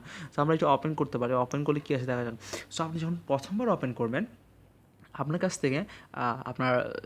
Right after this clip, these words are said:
যেই কন্ট্রাক্ট বুক আছে ওইটির অ্যাক্সেস নিবে, তারপর হচ্ছে আপনার মাইক্রোফোনের অ্যাক্সেস নিবে, তারপর হচ্ছে, আহ, কলের অ্যাক্সেস নিবে। তো এখানে এনেবল অটোমেটিক করা থাকবে, যদি না থাকে আপনি এনেবল করবেন। তারপর হচ্ছে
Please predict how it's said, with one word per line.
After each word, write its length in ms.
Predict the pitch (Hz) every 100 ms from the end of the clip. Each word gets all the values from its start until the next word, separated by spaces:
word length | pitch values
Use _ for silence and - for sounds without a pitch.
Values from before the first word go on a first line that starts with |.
| 127
যেই 300 | 127 127 123
কন্ট্রাক্ট 460 | - 127 123 131 127
বুক 180 | 123
আছে 200 | 127 -
ওইটির 240 | 123 127 123
অ্যাক্সেস 380 | 117 - 127 127
নিবে, 280 | 123 156
তারপর 300 | 165 131 123
হচ্ছে 220 | 120 - 123
আপনার 260 | 120 127
মাইক্রোফোনের 520 | 123 117 - 127 131
অ্যাক্সেস 420 | 127 123 - 127 143
নিবে, 300 | 143 165 180
তারপর 300 | 123 123 123
হচ্ছে, 260 | 117 127 -
আহ, 180 | - 120 -
কলের 280 | 131 135 135
অ্যাক্সেস 420 | 131 - 113 117
নিবে। 240 | 110 98 - - - -
তো 80 | -
এখানে 300 | 135 160 -
এনেবল 460 | 139 143 156 170 170
অটোমেটিক 440 | - 135 139 143 165
করা 180 | 147 147
থাকবে, 240 | 131 127
যদি 140 | 127
না 160 | 127 127
থাকে 180 | 135 151
আপনি 180 | 143 135
এনেবল 220 | 135 139
করবেন। 420 | 135 123 - - - - - -
তারপর 260 | 131 139
হচ্ছে 320 | 147 147 143